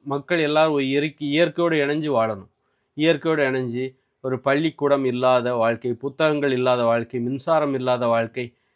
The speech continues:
விவசாய, உலகத்தில் உள்ள அனைவரும் தற்சார்பு வாழ்க்கை முறை ஈடுபடணும். அவரவருக்கு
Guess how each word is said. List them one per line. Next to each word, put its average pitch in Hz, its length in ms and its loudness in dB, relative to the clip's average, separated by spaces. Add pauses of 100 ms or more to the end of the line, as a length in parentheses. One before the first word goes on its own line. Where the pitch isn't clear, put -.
(200)
விவசாய, 139 460 2
உலகத்தில் 147 380 4
உள்ள 139 100 4
அனைவரும் 165 520 0 (360)
தற்சார்பு 175 460 4
வாழ்க்கை 147 340 4
முறை 131 200 0 (300)
ஈடுபடணும். 117 400 0
அவரவருக்கு 160 460 4